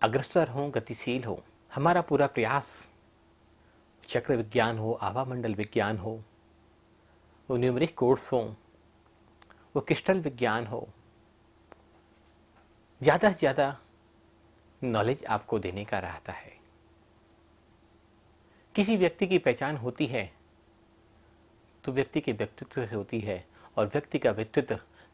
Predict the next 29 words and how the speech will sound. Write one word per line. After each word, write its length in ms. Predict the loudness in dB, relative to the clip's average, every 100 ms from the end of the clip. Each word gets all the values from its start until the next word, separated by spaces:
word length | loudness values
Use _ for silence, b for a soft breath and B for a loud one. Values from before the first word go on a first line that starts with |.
| 0
कपड़ों 320 | 0 4 2
से 180 | 4 2
नहीं 200 | 2 -4
पहचाना 440 | -6 -6 -4 -4
जाता। 380 | -4 -4 -2 -4 -6 _ _ _ b b -6
व्यक्ति 340 | -4 -2 0
का 140 | 2 2
अगर 180 | 0
व्यक्तित्व 420 | -2 -4 -4 -2 0
जानना 380 | -2 -4 -4 -4
है, 260 | -6 -12 -14 -20 -20 -20 _ _ _ b b b
किसी 200 | 0 2
व्यक्ति 280 | 2 2 4
की 100 | 4
पहचान 420 | 6 4 4 -2
करनी 360 | -2 -4 -4 -6
है, 260 | -8 -12 -14 _ _ _ _ _ _ _ _ _ -10
किसी 200 | -6 0
के 100 | 0
बारे 220 | 0 -2
में 100 | -6
संपूर्ण 400 | -4 -4 -2 -4
समझना 460 | -2 -4 -4 -2 -4
है, 240 | -4 -12 -14 _ _ _ b b b -10
उसके 180 | -4 0
कैरेक्टर 400 | 0 -2 -2 0
के 140 | 2
बारे 220 | 2 0 -2
में, 160 | -6